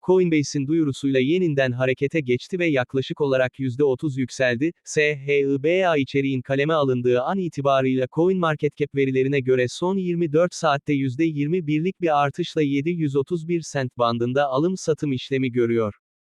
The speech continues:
Unutmayın bunlar benim şahsi görüşlerim veya fikirlerim değildir.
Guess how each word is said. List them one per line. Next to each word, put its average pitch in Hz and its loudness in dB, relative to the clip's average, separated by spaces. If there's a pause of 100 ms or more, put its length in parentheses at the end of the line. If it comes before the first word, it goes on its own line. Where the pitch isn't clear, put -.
(260)
Unutmayın 156 0
bunlar 156 0
benim 147 0
şahsi 143 -2
görüşlerim 139 0
veya 147 2
fikirlerim 143 -2
değildir. 117 -2